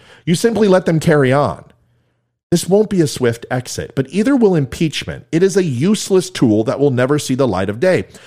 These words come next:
The House and Senate couldn't agree on the lunch menu, for God's sakes, let alone the removal of a sitting president. Americans need to stop expecting the president to impact our change and change their lives. The reality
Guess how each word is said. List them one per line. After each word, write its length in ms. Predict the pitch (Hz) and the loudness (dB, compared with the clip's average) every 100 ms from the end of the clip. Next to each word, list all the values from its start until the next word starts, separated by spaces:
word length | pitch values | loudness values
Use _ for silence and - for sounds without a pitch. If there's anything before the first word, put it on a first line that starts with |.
| - | -8
The 100 | 156 | -4
House 260 | 147 220 220 | 0 0 0
and 140 | 196 | -4
Senate 320 | - 151 147 - | 0 0 0 0
couldn't 220 | 165 143 | 0 0
agree 260 | 104 123 | -2 -2
on 100 | 131 | 0
the 80 | 113 | 0
lunch 400 | 107 113 123 - | 0 0 0 -4
menu, 300 | 104 92 87 | -4 -2 -4
for 120 | - | -6
God's 360 | 92 98 85 76 | -4 -2 -2 -6
sakes, 280 | - 90 - | -6 -6 -2
let 140 | 190 | 0
alone 240 | 262 196 190 | 2 2 2
the 80 | |
removal 480 | 156 117 127 151 151 | 2 4 2 2 2
of 80 | 123 | 0
a 60 | 110 | -2
sitting 340 | - 131 110 | -2 -2 -2
president. 540 | - 104 - 73 - _ _ _ _ _ _ _ _ - | -4 -6 -6 -12 -16 _ _ _ _ _ _ _ _ -2
Americans 580 | 147 214 311 285 269 | 0 2 0 -2 -2
need 120 | 208 180 | 0 0
to 60 | |
stop 440 | - - 160 165 - | -2 -2 0 0 -2
expecting 540 | 147 - 139 147 139 | -4 -2 -2 0 -2
the 80 | 135 | -2
president 480 | - 117 107 110 117 | 0 0 0 -4 -4
to 200 | 135 139 | -2 -2
impact 440 | 139 131 120 120 | 0 0 -2 0
our 140 | 117 | -2
change 580 | 107 - 175 131 101 82 _ _ - | -2 -2 0 0 -4 -10 _ _ -4
and 160 | 175 | -2
change 400 | 180 - 220 214 | 0 0 2 0
their 180 | 170 156 | 0 2
lives. 500 | 139 143 131 87 87 | 4 2 0 -2 -2
The 100 | 160 | 0
reality 720 | 175 190 214 330 311 156 139 | 2 4 4 2 4 2 2